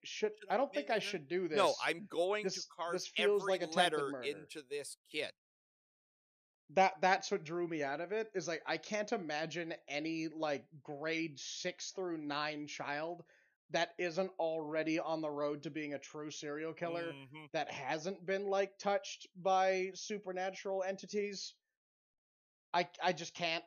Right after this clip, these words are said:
Speaker 1: Like, I watched that and I'm like, I, ju-, kick 'em in the balls, man. I don't know what to tell you. <laughs> Like, why can't you just give noogies and, like,
Speaker 2: Right?
Speaker 1: dunk goat's blood on people?
Speaker 2: It's the same. There was a, s-, I had this, I had a very similar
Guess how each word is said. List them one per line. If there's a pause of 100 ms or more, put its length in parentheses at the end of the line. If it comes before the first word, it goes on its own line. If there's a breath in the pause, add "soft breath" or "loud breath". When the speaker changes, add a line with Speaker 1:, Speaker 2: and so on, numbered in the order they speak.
Speaker 1:
Like,
I
watched
that
and
I'm
like, (160)
I, (400)
ju-, (440 loud breath)
kick
'em
in
the
balls,
man.
I
don't
know
what
to
tell
you.
<laughs>
Like,
why
can't
you
just
give
noogies
and,
like,
Speaker 2:
Right? (220)
Speaker 1:
dunk
goat's
blood
on
people?
Speaker 2:
It's
the
same.
There
was
a, (120)
s-,
I
had
this,
I
had
a
very
similar